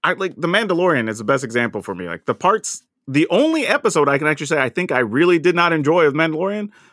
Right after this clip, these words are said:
was from last season where we had to deal with, like, Luke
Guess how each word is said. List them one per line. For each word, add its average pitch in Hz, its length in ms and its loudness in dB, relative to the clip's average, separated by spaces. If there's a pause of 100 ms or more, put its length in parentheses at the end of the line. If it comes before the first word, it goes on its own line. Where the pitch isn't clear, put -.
(180)
was 147 380 0 (200)
from 147 180 -2
last 185 320 0
season 160 460 -4 (260)
where 139 600 4 (580)
we 127 120 0
had 160 180 2
to 143 60 0
deal 151 160 4
with, 143 100 2
like, 123 180 2
Luke 147 240 0